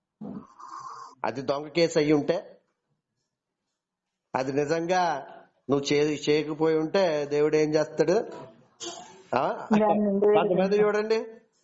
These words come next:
Speaker 1: ఈడేమో దొంగతనం చేసి లంచం తీసుకొని సస్పెండ్ అయిపోతాడు. ఏమని ప్రార్థన చేయమంటాడు ఇప్పుడు?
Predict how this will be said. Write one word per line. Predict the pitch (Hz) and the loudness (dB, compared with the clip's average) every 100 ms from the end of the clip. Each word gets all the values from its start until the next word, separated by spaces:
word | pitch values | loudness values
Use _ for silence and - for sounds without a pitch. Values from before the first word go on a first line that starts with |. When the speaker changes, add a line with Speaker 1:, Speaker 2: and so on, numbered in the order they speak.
| _ _ _ _ _ 139 | _ _ _ _ _ 0
Speaker 1:
ఈడేమో | 170 190 202 220 262 302 254 | 2 2 2 2 2 2 2
దొంగతనం | 208 220 226 240 240 240 | 2 0 -2 0 2 2
చేసి | 226 233 277 262 196 165 - _ _ _ _ _ _ _ _ _ _ _ _ _ _ _ _ _ _ _ _ _ _ 131 | 0 -4 -8 -4 -4 -4 -10 _ _ _ _ _ _ _ _ _ _ _ _ _ _ _ _ _ _ _ _ _ _ 0
లంచం | 151 185 226 240 | 0 0 -2 -2
తీసుకొని | 233 - 226 254 277 233 185 170 170 - - _ _ _ - - | -4 2 2 4 4 4 2 -2 -10 -18 -20 _ _ _ -4 -2
సస్పెండ్ | 180 226 226 | 0 0 2
అయిపోతాడు. | 208 180 165 156 135 | 0 0 0 0 2
ఏమని | 123 123 180 196 | 2 2 0 0
ప్రార్థన | 202 202 208 208 | 0 2 2 2
చేయమంటాడు | 214 214 220 | 2 0 0
ఇప్పుడు? | 214 226 254 339 | 0 0 0 0